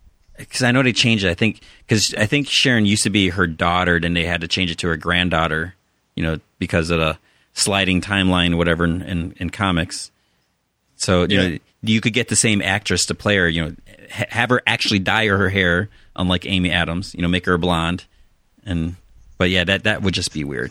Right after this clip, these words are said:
Speaker 1: you know, so I'm, I'm glad they're not doing that, 'cause I, I
Speaker 2: Sorry.
Speaker 1: Go ahead.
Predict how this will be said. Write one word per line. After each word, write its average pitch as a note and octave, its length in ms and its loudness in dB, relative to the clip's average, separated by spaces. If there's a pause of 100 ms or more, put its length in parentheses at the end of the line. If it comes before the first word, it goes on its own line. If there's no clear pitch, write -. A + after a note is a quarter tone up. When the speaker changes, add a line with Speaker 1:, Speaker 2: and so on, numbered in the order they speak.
(100)
Speaker 1:
you - 60 -12
know, C#2+ 140 -4
so - 180 -6
I'm, E2+ 140 -2
I'm F2+ 160 -4
glad E2+ 220 0
they're E2+ 100 2
not E2 240 -2
doing D2 220 -6
that, B1+ 220 -10 (220)
'cause - 220 -14 (1120)
I, G2+ 120 2
I G#2+ 200 0 (1300)
Speaker 2:
Sorry. D3 280 2
Speaker 1:
Go F#3 60 -2
ahead. - 120 -16